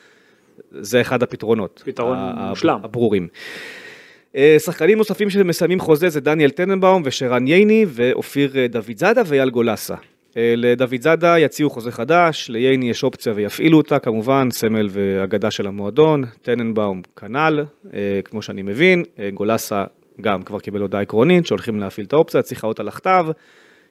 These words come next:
Speaker 1: כשזה יעלה על הכתב, אני מבין, אה, שמכבי תוציא את ההודעות הרשמיות, זה נושא של כמה ימים, אה, הנושא הזה, הוא יותר משפטי מאשר, אה, יותר, שוב, טכני, יותר מאשר הכל. דוד זאדה צריך להסכים לחוזה חדש, זה כבר משהו אחר, ויש לו, יש לו הצעות,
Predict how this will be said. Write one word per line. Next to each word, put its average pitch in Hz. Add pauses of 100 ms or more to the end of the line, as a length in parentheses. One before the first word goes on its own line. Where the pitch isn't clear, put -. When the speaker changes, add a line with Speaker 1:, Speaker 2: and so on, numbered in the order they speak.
(120)
Speaker 1:
כשזה 127
יעלה 113
על 104
הכתב, 147
אני 104
מבין, 98
אה, 87
שמכבי 95
תוציא 98
את -
ההודעות 92
הרשמיות, 139 (320)
זה 143
נושא 127
של 117
כמה 98
ימים, 98 (120)
אה, 95 (240)
הנושא 90
הזה, 95
הוא 139
יותר 110
משפטי 101
מאשר, 92
אה, 90
יותר, 92
שוב, 147
טכני, - (440)
יותר 110
מאשר 110
הכל. 220
דוד 139
זאדה 226
צריך -
להסכים 127
לחוזה 101
חדש, 90
זה 107
כבר 107
משהו 107
אחר, 220 (580)
ויש 147
לו, 117
יש 135
לו 131
הצעות, 202